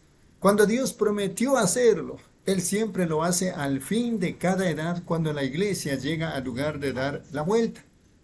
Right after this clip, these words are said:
Y se da la vuelta, alejándose de la palabra, volviendo al pecado y la mundanalidad. Mundanalidad es pecado.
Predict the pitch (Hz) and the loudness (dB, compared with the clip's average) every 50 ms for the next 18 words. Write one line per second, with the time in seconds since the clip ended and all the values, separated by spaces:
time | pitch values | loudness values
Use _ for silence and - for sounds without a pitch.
0 | _ _ - 170 175 175 - 165 156 185 208 220 220 208 185 208 214 208 190 175 | _ _ 0 2 2 2 4 2 2 2 2 2 2 2 2 2 2 2 0 -4
1 | - - - - _ _ - 147 139 143 143 139 - 180 220 240 226 208 196 180 | -6 -12 -20 -20 _ _ -8 -6 -6 -4 -4 -2 0 2 2 2 2 0 -2 -2
2 | - - 147 151 147 143 143 139 - 147 170 208 233 233 196 165 143 - - - | 0 -2 -2 -2 -4 -6 -6 -4 -2 -2 0 0 0 0 -2 -4 -6 -8 -12 -16
3 | - _ _ _ - 131 165 190 185 165 202 233 247 240 226 220 214 190 196 196 | -20 _ _ _ -4 2 2 4 4 4 4 2 2 2 2 2 2 2 2 -2
4 | 190 - 185 180 175 196 208 214 208 202 196 185 180 180 170 170 165 170 180 190 | -2 -2 -4 -2 -2 -2 -2 0 0 0 0 2 2 0 0 0 0 0 0 0
5 | 196 180 180 175 170 170 160 165 185 185 247 247 247 - - - - _ _ _ | 2 2 0 0 0 0 0 0 2 2 2 0 0 -4 -8 -10 -16 _ _ _
6 | _ _ _ _ _ - 131 131 139 147 151 147 139 139 139 135 135 131 131 131 | _ _ _ _ _ -4 0 2 4 4 4 4 4 4 4 4 4 2 2 0
7 | 123 135 156 151 147 139 - - 147 - - 139 139 156 143 127 110 | 2 2 2 2 2 0 0 0 -2 0 2 4 4 4 4 0 -2